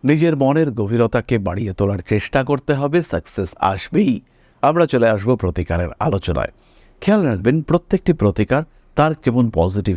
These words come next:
ইম্প্যাক্ট আছে, কিছু কিছু ক্ষেত্রে নেগেটিভ ইম্প্যাক্টও রয়েছে। তাই প্রতিকারকে ব্যালেন্স করা, এটা কিন্তু জরুরি। সেই ক্ষেত্রে হঠকারী সিদ্ধান্তে প্রতিকার ধারণ না করাই ভালো।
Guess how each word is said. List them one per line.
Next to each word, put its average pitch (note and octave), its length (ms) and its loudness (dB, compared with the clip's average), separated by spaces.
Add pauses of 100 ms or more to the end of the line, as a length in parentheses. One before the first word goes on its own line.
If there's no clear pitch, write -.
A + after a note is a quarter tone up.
ইম্প্যাক্ট F2 460 0
আছে, F#2+ 280 -2 (340)
কিছু G3+ 200 4
কিছু F#3 220 0
ক্ষেত্রে A2+ 360 0
নেগেটিভ F2 480 0 (140)
ইম্প্যাক্টও F#2+ 540 0
রয়েছে। E2 360 -2 (320)
তাই D3+ 140 6
প্রতিকারকে F#3 600 0
ব্যালেন্স A2+ 540 0
করা, - 220 -6 (240)
এটা C#3+ 220 2
কিন্তু F2 360 0
জরুরি। E2+ 460 -4 (400)
সেই F3 220 2
ক্ষেত্রে F3 400 0 (140)
হঠকারী C3 460 0
সিদ্ধান্তে F#2 640 -2 (240)
প্রতিকার G#2 500 2
ধারণ A#2 360 -2
না - 260 0
করাই G2 320 0
ভালো। D2 300 -6